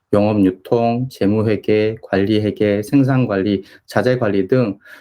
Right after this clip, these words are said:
약 열두 개의 모듈은 기업 활동에 필요한 귀중한 정보를 처리하고 저장하며 중요한 의사결정을 돕는 기업의 가장 중요한 시스템이라고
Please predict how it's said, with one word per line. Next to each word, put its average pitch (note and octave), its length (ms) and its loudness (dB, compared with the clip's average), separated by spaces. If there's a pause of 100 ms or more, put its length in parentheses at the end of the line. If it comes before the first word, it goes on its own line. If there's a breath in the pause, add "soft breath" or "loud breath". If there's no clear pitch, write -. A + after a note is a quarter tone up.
(140 loud breath)
약 A2 180 -2
열두 A#2+ 380 0
개의 B2 220 2
모듈은 G2+ 680 -2
기업 C#3 280 -2
활동에 B2 400 -2
필요한 A2+ 380 -2
귀중한 B2+ 480 -2
정보를 G2 440 -4
처리하고 B2 760 -2
저장하며 G#2 720 0 (240 soft breath)
중요한 C3 420 2
의사결정을 G2 800 -4
돕는 A2+ 440 2
기업의 G#2+ 360 -2
가장 A2+ 320 -2
중요한 A#2+ 300 0
시스템이라고 G2 640 -4